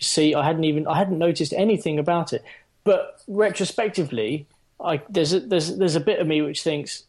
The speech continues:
you know, could, could that at the back of Arsenal's mind have fed into the situation? I don't know. I mean, I think it's more likely it was the ankle that was the,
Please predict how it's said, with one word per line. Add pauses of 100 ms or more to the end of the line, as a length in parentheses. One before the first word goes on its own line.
(260)
you
know,
could,
could
that (120)
at
the
back
of
Arsenal's
mind
have
fed
into
the
situation? (340)
I
don't
know. (240)
I
mean,
I
think
it's
more
likely
it
was
the
ankle (420)
that
was
the,